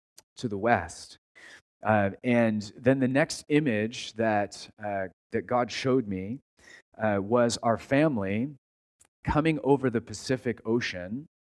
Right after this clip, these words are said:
with the sunrise. And as the sun, uh, like, was rising over the Pacific and the first rays were, uh, hitting the, the coast in the Philippines, our family was arriving with those first rays. And he said,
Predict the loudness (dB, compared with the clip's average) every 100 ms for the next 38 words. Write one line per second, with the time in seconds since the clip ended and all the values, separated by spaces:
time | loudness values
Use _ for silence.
0 | _ _ _ _ _ -8 2 2 2 -2
1 | 0 0 0 -4 -6 -10 -16 -18 _ -20
2 | -20 -12 0 2 2 6 6 6 2 0
3 | 4 4 4 2 -2 -2 0 0 -2 -8
4 | -20 _ -20 _ -8 -8 -8 -8 4 6
5 | 6 4 4 2 0 -2 -2 0 0 0
6 | -6 0 0 0 -2 4 6 8 6 2
7 | -6 -12 _ _ _ -20 -6 -2 0 -2
8 | -4 -8 -6 0 2 2 0 -8 -4 -2
9 | -2 -4 _ -4 -4 -6 -8 0 2 2
10 | -4 -8 -8 -8 -4 -4 -2 -2 -4 -6
11 | -8 -4 -2 0 0 -2 -4 2 4 4
12 | 2 -4 -6 -6 -8 -8 -6 -6 -8 -16
13 | _ _ 0 2 2 0 -4 _ -20 -20
14 | _ _ -10 -6 -6 0 4 4